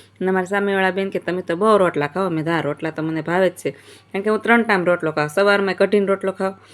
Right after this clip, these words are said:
બપોરે દહીંને રોટલો ખાઉં અને સાંજે કોઈ પણ રોટલાની આઈટમ,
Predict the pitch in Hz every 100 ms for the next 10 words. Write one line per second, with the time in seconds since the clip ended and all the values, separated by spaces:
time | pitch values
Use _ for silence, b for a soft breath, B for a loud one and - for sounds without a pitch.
0 | B B - 185 185 180 180 196 190 190
1 | 185 180 185 185 - b b 190 190 208
2 | 208 208 214 214 202 190 185 196 190 180
3 | 180 180